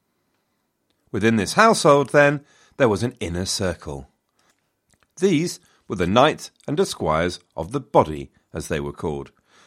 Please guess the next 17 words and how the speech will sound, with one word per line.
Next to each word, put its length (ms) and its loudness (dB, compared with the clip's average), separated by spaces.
The 100 -8
body 240 2
in 100 -4
question 600 -2
being 180 -8
the 60 -8
king's 380 -2
body, 280 -4
obviously 420 -4
not 220 -8
just 240 -12
any 180 -4
old 180 -4
body 220 -2
left 260 -4
lying 260 -6
around. 420 0